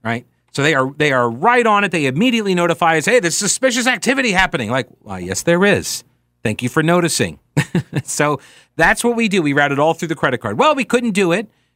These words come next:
at dinner. And we said, "Oh, that's right. We have to activate the credit card."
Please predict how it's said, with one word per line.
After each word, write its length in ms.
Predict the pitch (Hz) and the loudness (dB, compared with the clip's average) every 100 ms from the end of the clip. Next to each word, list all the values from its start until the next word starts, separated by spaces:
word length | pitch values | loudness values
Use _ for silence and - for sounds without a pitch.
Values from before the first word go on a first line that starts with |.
| _ _ | _ _
at 160 | 175 180 | -4 0
dinner. 340 | 302 190 90 - _ _ _ _ | 0 -2 -4 -12 _ _ _ _
And 80 | 170 | -2
we 80 | 180 | 0
said, 160 | 180 175 | 0 -2
"Oh, 200 | - 202 | 0 0
that's 200 | 185 - | 0 -2
right. 120 | 175 | -2
We 80 | 160 | 0
have 120 | 151 | -2
to 100 | 156 | -2
activate 380 | 143 139 131 135 | -4 -2 -4 -6
the 60 | 147 | -4
credit 280 | 202 208 - | -2 -2 -2
card." 260 | 110 80 | -6 -8